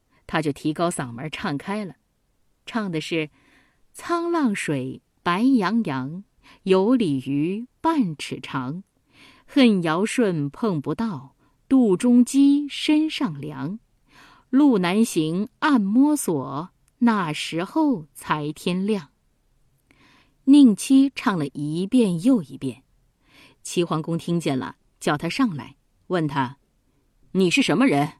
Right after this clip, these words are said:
敢在这儿讽刺朝廷？”他说：“我叫宁戚，是魏国人，是个看牛的，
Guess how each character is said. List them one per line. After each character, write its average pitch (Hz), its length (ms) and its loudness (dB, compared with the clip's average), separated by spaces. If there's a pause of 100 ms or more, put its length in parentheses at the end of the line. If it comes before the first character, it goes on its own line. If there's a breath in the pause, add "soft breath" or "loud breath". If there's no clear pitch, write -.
(400)
敢 170 220 2
在 190 140 4
这 233 100 2
儿 202 80 6
讽 147 180 -2
刺 160 100 -6
朝 165 260 2
廷？” 156 220 0 (1400)
他 135 140 -2
说 - 360 -6 (520 soft breath)
：“我 147 180 -2
叫 160 160 -4
宁 226 240 6
戚， 240 380 0
是 - 180 -6
魏 175 240 -2
国 123 180 -8
人， 127 280 -8 (140)
是 - 220 -8
个 - 120 -16
看 175 220 -2
牛 143 200 0
的， - 160 -6